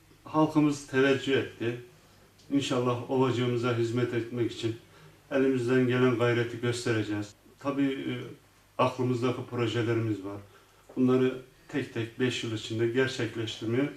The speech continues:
çalışacağız. İlçemizde tabii eksikleri, e, dört gün oldu. Bir bir şu anda tespit etmeye çalışıyoruz. E, tabii ki, e,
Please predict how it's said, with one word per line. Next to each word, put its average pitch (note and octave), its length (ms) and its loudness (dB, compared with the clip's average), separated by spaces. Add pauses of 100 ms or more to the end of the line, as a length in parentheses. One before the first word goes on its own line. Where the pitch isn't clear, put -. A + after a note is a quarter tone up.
çalışacağız. A#2 680 -2 (220)
İlçemizde D#3+ 640 4
tabii C3+ 460 2
eksikleri, C3 680 0
e, B2+ 240 -2 (880)
dört C3 260 2
gün B2 100 0
oldu. G#2+ 400 -2 (440)
Bir C3 200 2
bir B2 180 -2 (180)
şu - 220 -6
anda A#2+ 240 0
tespit A#2 380 -8
etmeye A#2 420 -2
çalışıyoruz. G#2+ 600 -6 (640)
E, - 60 -10 (240)
tabii C#3 320 -4
ki, C3+ 320 -2
e, A#2+ 60 0